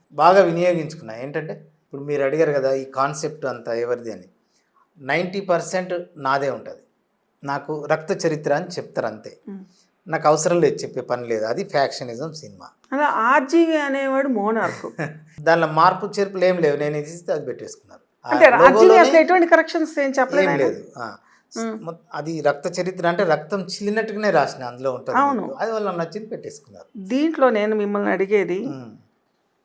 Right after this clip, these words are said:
Speaker 2: రెండు, ఆ,
Speaker 1: మ్మ్.
Speaker 2: డిఫరెంట్ మూవీస్
Speaker 1: మ్మ్.
Speaker 2: ఉన్నాయి, రెండు కాదు, మూడు ఉన్నాయండి.
Speaker 1: మ్మ్.
Speaker 2: కాన్సెప్ట్ ని గుండె తడిచేసే కాన్సెప్ట్స్ అవి.
Speaker 1: మ్మ్.
Speaker 2: మనమంతా,
Speaker 1: ఆ.
Speaker 2: మీ శ్రేయోభిలాషి, ప్రస్థానం అయితే
Speaker 1: అవును,
Speaker 2: మామూలు
Speaker 1: అవును.
Speaker 2: కాదు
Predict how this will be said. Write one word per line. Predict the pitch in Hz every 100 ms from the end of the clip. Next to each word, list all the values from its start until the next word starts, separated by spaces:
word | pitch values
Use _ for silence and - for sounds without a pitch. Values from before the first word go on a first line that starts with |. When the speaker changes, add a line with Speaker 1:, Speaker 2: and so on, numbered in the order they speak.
| _ 226
Speaker 2:
రెండు, | 254 294 311
ఆ, | 247 - - _ _ -
Speaker 1:
మ్మ్. | 196 208 202
Speaker 2:
డిఫరెంట్ | 277 - 370 370 330 208 180 175 -
మూవీస్ | 208 208 214
Speaker 1:
మ్మ్. | 208
Speaker 2:
ఉన్నాయి, | 175 175
రెండు | 190 220
కాదు, | 208 175
మూడు | 185 208 285
ఉన్నాయండి. | 269 214 - 170 175
Speaker 1:
మ్మ్. | 123 104 -
Speaker 2:
కాన్సెప్ట్ | 214 220 277 302 294 - 262
ని | 277 233 180
గుండె | 233 277
తడిచేసే | 277 - 247 254 294 269 240
కాన్సెప్ట్స్ | 190 175 160 160 -
అవి. | 170
Speaker 1:
మ్మ్. | - - 98 _ - 196
Speaker 2:
మనమంతా, | 202 220 240 226 254 - _ _ _ _ _ _ 143
Speaker 1:
ఆ. | 135 104 - _ -
Speaker 2:
మీ | 226 269
శ్రేయోభిలాషి, | 262 247 240 233 226 240 233 277 269 - - - - -
ప్రస్థానం | 254 262 262 339 330 302
అయితే | 285 277 349 - -
Speaker 1:
అవును, | - 262
Speaker 2:
మామూలు | 269 285 247
Speaker 1:
అవును. | 202 170
Speaker 2:
కాదు | -